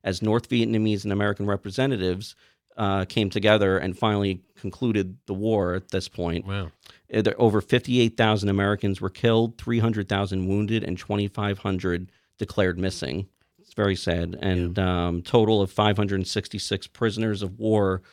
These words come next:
Speaker 1: were held by the North Vietnamese during the war, with fifty-five reported deaths.
Speaker 2: Can't believe that's fifty years ago.
Speaker 1: Yeah, isn't that something?
Speaker 2: Wow.
Speaker 1: Fif-,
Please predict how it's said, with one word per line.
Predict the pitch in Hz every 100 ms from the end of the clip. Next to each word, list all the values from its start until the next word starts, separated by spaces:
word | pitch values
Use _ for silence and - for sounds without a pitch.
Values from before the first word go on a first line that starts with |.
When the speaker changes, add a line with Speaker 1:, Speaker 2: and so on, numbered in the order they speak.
| _ -
Speaker 1:
were | 92
held | 110 113 101
by | 101
the | 92
North | 92 92 -
Vietnamese | 95 87 92 90
during | - 92 90
the | 90
war, | 92 92
with | 90 90
fifty-five | - 101 98 - 95 90 87
reported | 82 95 92 80
deaths. | 80 69 - - - -
Speaker 2:
Can't | - 98
believe | 104
that's | 92 85 -
fifty | - - 104
years | 95 117 120
ago. | 90 - -
Speaker 1:
Yeah, | 98 92 95 95 -
isn't | 92 104
that | 101
something? | - 98 120 123 90
Speaker 2:
Wow. | 95 90 _ _
Speaker 1:
Fif-, | -